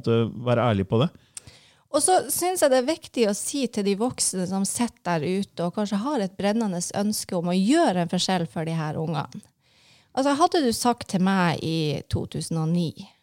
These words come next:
Speaker 2: at jeg skulle ha gitt ut to bøker og yogakort og diverse, så hadde jeg jo sikkert
Speaker 1: Mm.
Speaker 2: sagt at du er tullete.
Speaker 1: Mm.
Speaker 2: Så, så virkelig tro på din egen storhet,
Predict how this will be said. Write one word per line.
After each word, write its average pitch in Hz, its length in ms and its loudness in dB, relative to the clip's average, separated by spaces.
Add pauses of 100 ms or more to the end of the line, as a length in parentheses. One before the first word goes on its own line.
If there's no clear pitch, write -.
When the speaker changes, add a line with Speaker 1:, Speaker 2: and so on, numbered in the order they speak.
(120)
Speaker 2:
at 185 80 -10
jeg 185 160 -2
skulle 170 260 -2
ha 175 200 0
gitt 170 100 -6
ut 151 260 -6
to 160 220 -4
bøker 151 680 -2 (140)
og - 560 -4 (720)
yogakort 180 760 2
og 175 420 2 (520)
diverse, 170 500 -2 (300)
så 196 140 -4 (120)
hadde 170 160 -2
jeg - 60 -4
jo 175 180 -4
sikkert - 180 -8
Speaker 1:
Mm. 127 60 2
Speaker 2:
sagt 160 240 -2
at - 140 -8
du 147 220 -2
er - 140 -6 (140)
tullete. - 560 -8 (220)
Speaker 1:
Mm. 101 340 4 (540)
Speaker 2:
Så, 277 240 4 (160)
så 311 180 2
virkelig 320 520 2
tro 277 380 2
på 175 180 -2
din 175 180 -2
egen 185 340 0
storhet, - 680 -4